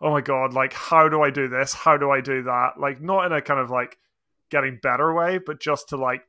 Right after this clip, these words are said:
maintain what I've always been able to do. And, like, obviously, this is a Gutenberg thing, I think it's safe to say, like, 'cause so much of our attention, and certainly my attention recently, has gone into,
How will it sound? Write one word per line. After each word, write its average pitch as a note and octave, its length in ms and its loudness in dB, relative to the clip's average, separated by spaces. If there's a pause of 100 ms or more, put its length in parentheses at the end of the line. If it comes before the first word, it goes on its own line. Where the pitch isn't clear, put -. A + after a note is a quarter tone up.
maintain C3+ 920 -6 (680)
what D3 300 0
I've C3+ 240 2 (100)
always C#3+ 380 2
been C#3 180 -6
able C3+ 240 -4
to C3 140 -10
do. D3+ 500 -4
And, D#3 100 -4
like, D#3 220 2
obviously, D3 800 -8 (1120)
this C#3 220 -6
is B2+ 160 -6
a B2 80 -12
Gutenberg E3+ 680 -4
thing, G3+ 480 -2 (240)
I - 60 -8
think E3+ 320 -6
it's F#3+ 120 -12
safe F3+ 260 -4
to F3 100 -12
say, F3+ 340 -4
like, C3+ 380 -8 (480)
'cause - 160 -10
so F#3+ 280 2
much F#3 280 -4
of D3+ 100 -4
our C3 160 2
attention, C3 540 -6
and C3+ 100 -8
certainly C#3+ 320 -2
my B2+ 240 -2
attention E3 540 -6
recently, E3 580 -8 (640)
has B2+ 220 -4
gone C#3 220 -2
into, C3 520 -4